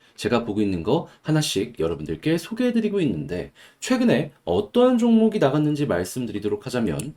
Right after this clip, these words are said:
이월 이십구 일 목요일 오후 두 시 이십삼 분에 플레이뎁 삼백사십 원까지 보자 말씀드렸습니다. 그런데 왜 하필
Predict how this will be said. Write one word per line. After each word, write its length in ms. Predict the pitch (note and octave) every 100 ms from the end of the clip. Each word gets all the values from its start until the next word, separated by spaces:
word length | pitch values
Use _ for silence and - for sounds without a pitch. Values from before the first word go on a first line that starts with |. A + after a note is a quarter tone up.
| -
이월 340 | A#2+ C3+ B2+ C3
이십구 400 | B2 - - B2+
일 140 | C#3+
목요일 640 | - G2 F3+ C3+ F2+ E2+ - _ -
오후 460 | D3 D#3 B2+ C#3+ -
두 200 | - A#2
시 200 | C3 F3
이십삼 500 | A2 C#3 - A3+ A#3
분에 360 | A3+ A#2 A2+ C#3 - -
플레이뎁 500 | - A#3 - F2 - _ -
삼백사십 1040 | - F3 F3 E3+ E3 E3 - D#3+ E3 D#3+
원까지 600 | G#3 G3+ G3 F3 E3 F#3
보자 380 | - G#2+ E2 - - _
말씀드렸습니다. 1200 | F#2 G2 - B2+ A#2+ A2 G2 G2 F2 D#2 C2 - _ _
그런데 440 | B3 D#3 A#2 C#2+ -
왜 200 | G2 G#3+
하필 720 | A#3+ D4+ - - D#3+ F3 -